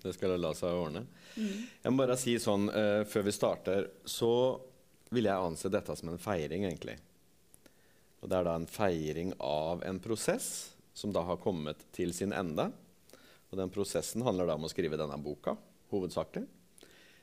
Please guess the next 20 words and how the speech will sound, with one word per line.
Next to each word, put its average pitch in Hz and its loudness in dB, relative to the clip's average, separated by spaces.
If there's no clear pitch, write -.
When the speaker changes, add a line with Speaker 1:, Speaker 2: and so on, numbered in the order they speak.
Speaker 1:
Det 104 4
er - -2
knallhardt 113 4
arbeid, 113 2
og 110 4
samtidig 104 0
så 117 2
er 98 4
det 92 2
også 110 -4
da 101 0
feiring 92 0
av 85 -2
resultatet, - -4
som 95 -6
da 85 4
er 80 -2
da 135 4
boka. 92 -2
Så 113 2